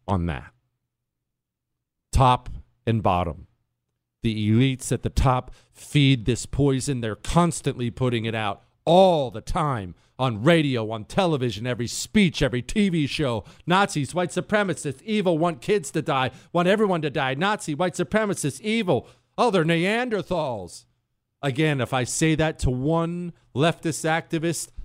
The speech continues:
I'm probably fine. If I'm saying it to ten thousand every day, how long until it gets into the eyes and ears of somebody who chooses to act?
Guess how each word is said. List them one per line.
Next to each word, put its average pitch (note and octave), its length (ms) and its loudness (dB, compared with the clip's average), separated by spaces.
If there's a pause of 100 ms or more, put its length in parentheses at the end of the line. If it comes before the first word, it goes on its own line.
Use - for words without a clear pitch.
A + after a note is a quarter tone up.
I'm B2 200 -2
probably D3 580 2
fine. G2+ 560 -6 (220)
If C3+ 180 -6
I'm C3+ 200 -4
saying E3 480 -4
it E3 160 -8
to C#3+ 120 -4
ten E3 320 0
thousand D#3 600 2
every C#3+ 340 0
day, C#3+ 400 0 (320)
how C#3+ 220 4
long C#3+ 560 0
until B2 400 0
it A#2 120 -4
gets D3 280 -4
into C#3+ 240 0
the A2 220 -4
eyes C3 420 0
and G#2+ 200 -6
ears C3+ 440 0
of G#2 120 -6
somebody B2+ 640 -2
who G2+ 180 -10
chooses A#2 680 -4
to - 240 -12
act? F2 640 -8